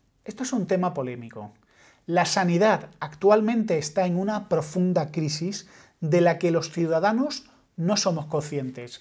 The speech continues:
y sé de lo que hablo porque tengo personas directas dentro del sistema sanitario. El sistema sanitario acaba de empezar un proceso salvaje de recortes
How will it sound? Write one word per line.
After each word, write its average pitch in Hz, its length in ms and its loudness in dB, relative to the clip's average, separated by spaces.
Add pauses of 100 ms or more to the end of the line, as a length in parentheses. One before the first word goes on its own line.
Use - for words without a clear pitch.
y 180 120 -6
sé 220 260 0
de 170 180 -2
lo 147 120 0
que 151 160 -4
hablo 143 380 -2 (280)
porque 147 280 -4
tengo 165 540 -4 (380)
personas 156 600 -2
directas 170 640 -2
dentro 202 400 4
del 147 140 0
sistema 156 400 -6
sanitario. 127 680 -10 (760)
El 170 80 -10
sistema 254 360 2
sanitario 254 680 4
acaba 220 360 0
de 233 60 -2
empezar 208 640 0
un 202 220 0
proceso 185 640 -2
salvaje 175 680 0
de 190 140 -4
recortes 185 720 -2